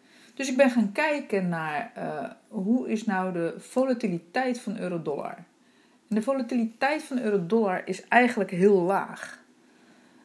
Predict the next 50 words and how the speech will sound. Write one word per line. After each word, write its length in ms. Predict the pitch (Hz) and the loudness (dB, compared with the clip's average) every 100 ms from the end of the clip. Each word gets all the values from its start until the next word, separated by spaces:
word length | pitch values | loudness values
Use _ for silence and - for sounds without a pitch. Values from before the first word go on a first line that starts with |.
| _ | _
Eh, 380 | - 175 165 151 - - - - | -6 -4 -2 -2 -4 -6 -10 -10
die 280 | 180 190 180 | -8 -4 -2
zit 420 | - 220 220 - | 2 2 0 -6
tussen 300 | 220 - 180 | -6 -4 -6
de 60 | 160 | -6
vier 300 | - 269 240 | -4 0 0
en 100 | 180 | 0
de 80 | |
vijf 280 | 156 214 254 | 0 -2 -2
procent. 640 | 190 175 190 220 - - - _ _ _ _ - | -6 -4 -2 -2 -4 -14 -20 _ _ _ _ -8
En 120 | 175 | -4
de 100 | 165 | -4
volatiliteit, 880 | - 175 160 175 160 - 170 226 240 | 0 0 0 -4 -8 -4 0 2 0
dat 140 | 196 | -2
is 140 | 190 - | -2 -2
zoiets 320 | 185 175 - | -6 -6 -8
als 200 | 160 - | -8 -8
de 80 | 156 | -10
bewegelijkheid 800 | 160 196 233 226 196 190 180 175 | -2 2 2 0 -2 0 0 -2
van 180 | 175 | -10
de 80 | 160 | -10
koers. 640 | - 202 151 - - - - _ _ - _ _ _ _ _ | -8 -6 -6 -8 -16 -18 -20 _ _ -20 _ _ _ _ _
En 120 | - | -4
die 120 | 190 214 | 0 2
is 100 | 196 | 4
heel 220 | 196 175 | 4 4
laag. 580 | 170 165 - - - - | 2 -2 -6 -12 -20 -12
En 120 | - | -4
dat 120 | 190 | -2
betekent 440 | 202 202 269 262 226 | 0 2 2 2 -2
dus 140 | 165 | -2
dat 140 | 180 175 | -6 -6
de 100 | 202 | -4
koers 300 | 240 233 226 | -2 0 0
over 200 | 180 170 | -2 -2
de 80 | |
afgelopen 600 | - 254 254 208 175 - | 0 2 2 2 2 -4
periode 640 | - 156 160 143 151 147 - | -8 -6 -4 -4 -6 -8 -10
vrij 280 | 139 139 | -6 -6
stabiel 540 | 165 170 165 208 185 156 | -4 -4 2 4 4 0
is. 180 | 127 - | -6 -8
En 80 | |
dat 140 | 170 - | -10 -4
kun 140 | 202 | 0
je 100 | 190 | 0
ook 140 | 185 - | 0 -4
zien 380 | - 160 175 185 | -10 -8 -8 -8
als 160 | 175 | -10
je 100 | 156 | -10
naar 360 | 139 113 - | -8 -6 -6